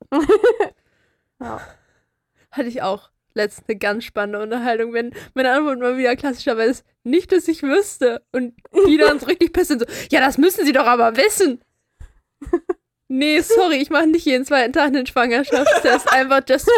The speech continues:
Speaker 2: be sure, also.
Speaker 1: Ja.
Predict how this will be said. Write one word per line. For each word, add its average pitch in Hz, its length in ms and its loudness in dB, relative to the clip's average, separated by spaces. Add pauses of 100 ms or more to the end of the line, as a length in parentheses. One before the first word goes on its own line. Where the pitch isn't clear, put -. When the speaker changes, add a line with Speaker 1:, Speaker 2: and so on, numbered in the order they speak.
Speaker 2:
be 370 100 4
sure, 233 280 2
also. 233 460 2 (2500)
Speaker 1:
Ja. 233 320 -6